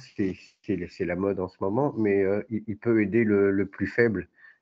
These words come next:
qui, lui, a du mal à travailler parce qu'il est, il est plus faible, forcément, mais il y en a,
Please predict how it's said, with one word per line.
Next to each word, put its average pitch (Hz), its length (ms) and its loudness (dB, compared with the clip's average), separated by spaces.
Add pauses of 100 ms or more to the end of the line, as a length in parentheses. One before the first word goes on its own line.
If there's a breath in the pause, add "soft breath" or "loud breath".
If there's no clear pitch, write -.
qui, - 140 -8
lui, 101 280 0
a 92 40 0
du 95 160 -2
mal 104 240 2
à 95 60 2
travailler 98 600 0
parce 107 220 -10
qu'il 95 240 -6
est, 95 240 2
il 98 140 -2
est 95 60 0
plus - 200 -18
faible, 147 260 -2
forcément, 120 640 -2
mais 98 160 0
il 92 40 0
y 92 40 2
en 92 120 0
a, 123 160 -2